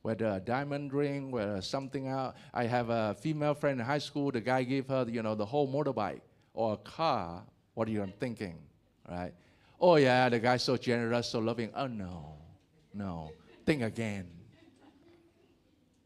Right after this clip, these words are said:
And that, after they cut up, they want the car back. <laughs> String attached. Next one. Move to the next one. Sweet water.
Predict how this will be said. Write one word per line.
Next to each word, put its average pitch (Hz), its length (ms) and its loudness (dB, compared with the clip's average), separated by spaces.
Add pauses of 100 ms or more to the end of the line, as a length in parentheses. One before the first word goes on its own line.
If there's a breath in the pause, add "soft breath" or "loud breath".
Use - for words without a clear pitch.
(1000)
And 143 160 2
that, 156 160 8
after 160 240 6
they 143 120 6
cut 180 200 4
up, 170 140 8
they 131 80 4
want 127 160 4
the 113 60 2
car 120 220 -2
back. 143 220 -6 (580)
<laughs> 170 760 0
String 180 320 -2
attached. - 720 -8 (800 soft breath)
Next 147 240 0
one. 117 260 0 (140)
Move 117 200 -6
to 127 80 -10
the 120 60 -4
next 113 200 -6
one. 92 220 -8 (680)
Sweet - 260 0
water. 120 400 4